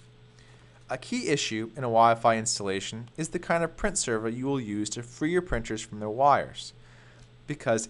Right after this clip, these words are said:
internal print servers are designed with a particular printer or series in mind,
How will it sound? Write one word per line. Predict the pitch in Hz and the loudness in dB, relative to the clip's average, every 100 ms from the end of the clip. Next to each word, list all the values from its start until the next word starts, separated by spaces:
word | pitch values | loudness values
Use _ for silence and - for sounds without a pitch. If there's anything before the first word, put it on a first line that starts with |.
| - | -4
internal | 214 226 170 120 | -4 -2 0 0
print | - 117 113 | 0 -2 -2
servers | 117 107 110 107 | -4 -2 -2 -2
are | |
designed | 101 101 101 101 101 | -4 0 2 2 -2
with | 101 | -6
a | |
particular | - 117 - 170 165 131 | -8 -10 -6 -4 -2 -2
printer | - 165 151 135 120 120 | -2 -2 0 0 -2 -2
or | 110 | -4
series | 117 - 247 240 120 | -4 -6 -4 -2 -2
in | 95 | -2
mind, | 85 80 85 | -2 -2 -4